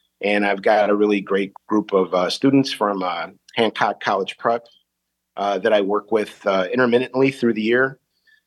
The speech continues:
Um, I love being a teaching artist because it also allows me to, to have ample studio time to, uh,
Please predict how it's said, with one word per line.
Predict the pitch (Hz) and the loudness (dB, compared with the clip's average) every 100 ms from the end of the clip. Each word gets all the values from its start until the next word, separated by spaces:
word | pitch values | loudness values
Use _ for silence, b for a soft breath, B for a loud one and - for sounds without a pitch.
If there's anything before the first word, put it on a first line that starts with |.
| - | -4
Um, | 101 101 98 95 101 _ _ _ _ _ _ | 2 2 0 -10 -18 _ _ _ _ _ _
I | 127 | -2
love | 123 135 135 135 | 2 0 0 -10
being | - 139 139 | -10 -6 -6
a | |
teaching | 131 127 120 135 | -6 -6 -2 0
artist | 131 147 143 | 2 0 -2
because | 135 113 | -4 -2
it | 117 | 0
also | 117 - 107 | -2 -2 -2
allows | 101 101 104 | 0 -2 -2
me | 98 | -4
to, | 95 87 - - | -4 -6 -10 -8
to | - 101 80 | -2 -2 -2
have | - 110 98 | -2 0 0
ample | - 104 107 | -4 -4 -4
studio | - 107 113 113 | -2 0 2 2
time | - 120 117 | 2 0 -2
to, | - 113 95 92 | -4 -6 -2 0
uh, | 90 | -2